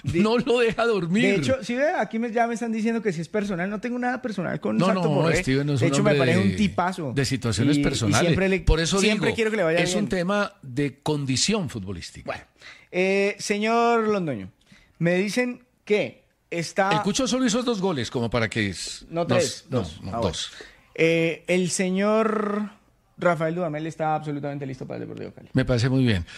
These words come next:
Speaker 2: Estaba Dudamel y Gandolfi. Yo, yo la verdad es que no
Speaker 1: Sí, porque lo
Speaker 2: podía
Speaker 1: de,
Speaker 2: entender.
Speaker 1: lo de Reinaldo, eso no
Speaker 2: No, no, no, lo de
Speaker 1: Reinaldo
Speaker 2: Reinaldo
Speaker 1: dijo que
Speaker 2: fue
Speaker 1: no.
Speaker 2: más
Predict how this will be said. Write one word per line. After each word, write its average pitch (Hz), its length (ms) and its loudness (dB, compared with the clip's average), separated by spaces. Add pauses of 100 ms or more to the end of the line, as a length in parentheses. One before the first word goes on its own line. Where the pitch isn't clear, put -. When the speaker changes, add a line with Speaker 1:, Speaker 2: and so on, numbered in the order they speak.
(220)
Speaker 2:
Estaba 190 320 2
Dudamel 185 580 2 (100)
y 190 120 0
Gandolfi. 127 560 0 (120)
Yo, 113 220 -2
yo 110 140 0
la 143 80 2
verdad 113 240 4
es 110 100 2
que 131 140 0
no 127 400 2 (180)
Speaker 1:
Sí, 220 140 -4
porque 226 200 2
lo 196 100 2
Speaker 2:
podía 175 300 6
Speaker 1:
de, 170 40 0
Speaker 2:
entender. 135 580 2
Speaker 1:
lo 156 180 0
de 151 160 0
Reinaldo, 147 520 -2
eso 170 160 -8
no 151 420 -4
Speaker 2:
No, 196 160 2
no, 104 180 -2 (100)
no, 196 140 0
lo 156 140 4
de 156 60 4
Speaker 1:
Reinaldo 151 40 2
Speaker 2:
Reinaldo 165 220 4
Speaker 1:
dijo 190 140 2
que 160 60 0
Speaker 2:
fue 208 100 2
Speaker 1:
no. 208 100 2
Speaker 2:
más - 240 0